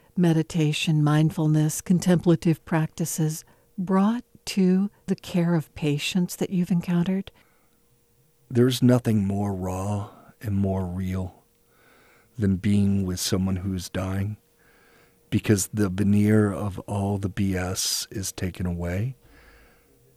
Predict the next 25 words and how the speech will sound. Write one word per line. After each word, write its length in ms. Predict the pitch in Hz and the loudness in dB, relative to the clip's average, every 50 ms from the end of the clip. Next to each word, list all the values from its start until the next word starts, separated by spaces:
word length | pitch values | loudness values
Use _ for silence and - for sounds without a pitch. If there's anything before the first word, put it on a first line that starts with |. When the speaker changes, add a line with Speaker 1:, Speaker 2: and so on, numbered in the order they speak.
| _ _ _ _ _ - - - _ _ _ _ _ - | _ _ _ _ _ -20 -20 -20 _ _ _ _ _ 2
Speaker 2:
You 160 | - 123 127 | 6 6 6
have 260 | 117 127 147 143 - - | 6 6 2 2 0 -2
to 80 | - | -6
bear 380 | 101 - - 113 107 107 107 101 | -6 -2 0 2 4 4 4 4
witness 840 | 92 87 87 90 90 - - 98 104 98 - - - - - - - - | 2 0 -2 -4 -4 -6 -6 -4 -4 -4 -4 -4 -4 -4 -6 -6 -6 -6
when 200 | 98 95 92 92 | -2 -2 0 0
you 140 | 92 92 90 | 0 -2 -4
practice 840 | - - - 98 90 90 - - - 98 92 - - - - - - - - | -8 -8 -6 -4 -4 -6 -8 -4 -4 -2 -2 -2 -4 -6 -6 -8 -10 -10 -8
with 340 | 92 90 92 92 90 - - _ _ - | -4 -2 -2 -4 -4 -8 -18 _ _ -10
people 380 | - 107 98 92 - 95 95 92 - | -4 -4 -4 -2 -2 -4 -4 -2 -2
who 120 | 95 87 90 | -4 -4 -2
are 100 | 90 87 | -4 -4
dying, 460 | 85 90 85 85 85 87 92 95 110 - _ _ _ _ - - - - - _ _ _ - - | -6 -6 -6 -6 -4 -4 -4 -6 -6 -10 _ _ _ _ -20 -20 -20 -20 -20 _ _ _ -8 -2
and 260 | 101 101 98 90 - | 0 2 2 2 2
bearing 400 | 110 104 104 113 117 113 110 98 | 2 4 6 6 8 8 6 6
witness 560 | 92 95 98 - - 101 101 98 92 - - | 4 0 -2 -4 -4 -4 -4 -2 -4 -4 -8
is 220 | - - 101 92 101 | -6 -6 -8 -8 -10
bringing 680 | _ - - 90 95 98 98 95 95 92 90 90 90 - _ - - - - - _ - | _ -10 -6 -4 -2 0 0 0 0 0 0 -2 -4 -8 _ -20 -20 -20 -20 -20 _ -8
that 260 | - 95 82 - - - | -6 -4 -4 -4 -6 -6
essence 560 | - 98 98 - - - 101 95 90 - - | -6 -4 -4 -2 0 0 0 0 0 -4 -8
of 200 | - 110 101 - | -8 -8 -10 -6
what 240 | 92 92 87 - 82 | -4 -4 -4 -4 -6
we 140 | 92 95 90 | -6 -6 -6
practice 800 | - - - 92 90 90 - - - 90 - - - - - - - | -8 -8 -8 -6 -6 -6 -8 -8 -8 -8 -6 -6 -8 -8 -10 -12 -10
in, 440 | 95 98 92 92 90 90 87 - | -6 -4 -2 -2 0 -2 -2 -4